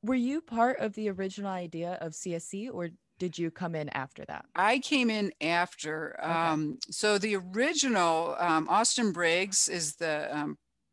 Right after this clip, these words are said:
Speaker 2: the, um, the originator. <laughs> It was his idea. Um, he was, he, uh, he's a cannabis, uh, enthusiast. And so he ended up going out to California.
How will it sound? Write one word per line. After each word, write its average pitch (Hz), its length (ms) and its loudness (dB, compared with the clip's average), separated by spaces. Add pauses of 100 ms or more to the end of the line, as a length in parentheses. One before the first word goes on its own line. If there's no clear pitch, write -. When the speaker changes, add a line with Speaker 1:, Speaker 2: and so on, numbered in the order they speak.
(240)
Speaker 2:
the, - 540 -10 (520)
um, 147 400 -6 (480)
the 160 160 -4
originator. 190 720 2 (280)
<laughs> - 280 -12
It 190 60 -2
was 180 180 0
his 190 180 0
idea. 165 680 2
Um, 156 480 -2
he 220 800 -2 (840)
was, 180 500 0
he, 165 300 -10
uh, 160 100 -2 (140)
he's 160 200 -6
a - 20 -18
cannabis, 156 640 0
uh, 147 180 -4
enthusiast. 175 680 -4
And 175 160 0
so 165 300 2
he 196 320 -2
ended 170 220 0
up 160 100 -2
going 160 240 2
out 151 160 2
to - 80 -8
California. 170 800 -4